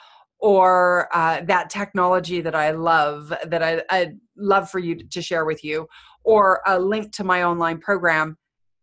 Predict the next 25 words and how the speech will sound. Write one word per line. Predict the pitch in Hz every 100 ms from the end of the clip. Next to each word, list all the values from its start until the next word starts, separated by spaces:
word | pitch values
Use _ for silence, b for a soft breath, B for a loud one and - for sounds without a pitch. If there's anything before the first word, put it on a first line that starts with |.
| _ _ -
and | 208
then | 202
I | 190
don't | 175 165 147
do | 147
it. | - - _ _ _ _ _ _ _ _ _ _ _ _ _ _ _ _ -
Have | 196 202 170
you | 190 214
done | 226 220 220
that | 208 202 262 -
where | 196 202 180 170
you | 180 185 180 175 170 -
say | - 220 208
you're | 190 185
gonna | 175 180
do | 170 190
something | 185 165 156 160 160 160
and | - 175
then | 165 165
you | 170 170
get | 160 170 -
busy | 170 165 180 180 -
and | 160 160
you | 156
forget | - 147 - 147 -